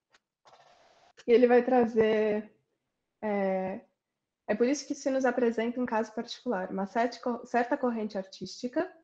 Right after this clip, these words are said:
é, como a realização perfeita da tendência em questão. Para avaliar o grau de realismo de, das escolas artísticas anteriores e posteriores, elas são comparadas ao realismo do século vinte, do século dezenove.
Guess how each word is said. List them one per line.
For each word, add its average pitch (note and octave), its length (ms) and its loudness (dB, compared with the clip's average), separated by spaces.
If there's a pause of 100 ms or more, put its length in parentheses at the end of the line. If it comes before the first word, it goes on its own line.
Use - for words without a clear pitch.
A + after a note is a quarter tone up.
(460)
é, G#3 200 0
como A#3+ 220 0
a A3+ 60 4
realização C4+ 720 2
perfeita E4 760 0
da A3+ 140 2
tendência A3+ 560 -2
em A#3+ 60 -2
questão. A#3 440 -4 (800)
Para A3 140 4
avaliar B3+ 380 4
o D4+ 60 2
grau A3 380 2
de G3+ 140 -8
realismo G#3 520 -4
de, - 160 -14
das G3+ 200 2
escolas A3 440 0
artísticas A3 580 -6
anteriores G3+ 560 -2
e B3 40 -8
posteriores, F#3 680 -6
elas A3+ 220 -4
são B3+ 160 -4
comparadas B3+ 560 0
ao C#4+ 80 6
realismo B3 460 2
do A3 40 -6
século G3+ 460 -2
vinte, G3 420 -6
do G#3 120 -2
século G3+ 320 -4
dezenove. F#3 360 -6